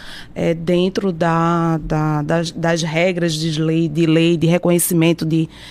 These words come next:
de medicamento ou suplementação à base de cannabis, né? Então, a partir daí se começou essa luta, né, essa, essa aglutinação, né, de casos, evidências, né, que, que, que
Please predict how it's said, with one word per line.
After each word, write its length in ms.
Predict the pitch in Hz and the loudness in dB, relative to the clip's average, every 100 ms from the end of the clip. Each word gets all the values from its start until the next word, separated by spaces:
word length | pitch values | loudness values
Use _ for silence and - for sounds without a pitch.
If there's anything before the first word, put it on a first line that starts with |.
| - | -4
de 120 | 190 | 2
medicamento 560 | 185 196 196 185 202 202 | 4 2 2 2 2 0
ou 60 | |
suplementação 840 | 196 202 202 190 185 180 180 - 180 | -2 -2 2 2 2 2 0 0 0
à 60 | |
base 240 | 165 151 143 | 0 -2 -4
de 60 | |
cannabis, 580 | 143 147 131 - - - | -4 -4 -4 -6 -6 -2
né? 240 | 156 185 240 - - - - | 0 0 -2 -8 -14 -14 -6
Então, 720 | - 170 - 190 190 202 202 208 | 0 0 2 2 2 2 2 2
a 80 | 208 | 2
partir 320 | 233 233 262 | 0 0 0
daí 400 | 302 254 214 269 | 2 2 2 0
se 200 | - 269 | 0 -2
começou 1000 | - 226 226 240 - 208 185 190 285 339 - - - | 0 0 2 0 -2 0 2 2 2 -4 -14 -18 -2
essa 360 | 185 185 - | 0 0 0
luta, 760 | 233 247 214 220 294 - 294 214 | 2 2 4 4 2 2 2 2
né, 480 | 196 196 220 202 185 | 2 2 2 2 0
essa, 280 | - 196 190 | 0 -2 0
essa 760 | 185 180 - 190 185 180 185 | 0 0 0 2 4 4 2
aglutinação, 1300 | - 277 262 247 240 214 202 202 - - 175 170 214 254 | 0 0 0 -2 0 0 2 0 0 0 2 2 4 2
né, 220 | 190 180 | 2 2
de 100 | 180 | 0
casos, 840 | - 254 208 220 233 320 - - - - - | -2 2 4 2 2 0 0 -4 -14 -20 -10
evidências, 920 | - 202 220 170 175 190 233 262 226 - | -4 -2 0 0 0 0 0 0 0 0
né, 180 | 185 | 0
que, 200 | 185 196 | -2 -4
que, 340 | 175 - 185 - | -6 -4 -4 -4
que 460 | - 175 170 165 | -2 0 2 0